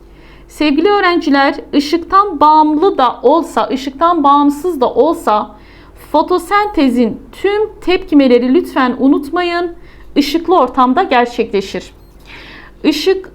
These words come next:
ışığa bağımlı da arkadaşlar E T S elemanları görev alıyor.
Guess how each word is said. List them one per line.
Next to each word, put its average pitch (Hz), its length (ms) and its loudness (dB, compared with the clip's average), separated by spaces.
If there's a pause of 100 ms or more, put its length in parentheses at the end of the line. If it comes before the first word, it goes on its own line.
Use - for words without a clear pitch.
ışığa 381 460 2
bağımlı 339 480 4
da 220 260 2 (460)
arkadaşlar 247 680 0 (500)
E 294 220 0
T 339 200 2
S 339 160 -4
elemanları 294 720 2
görev 294 340 2
alıyor. 233 460 2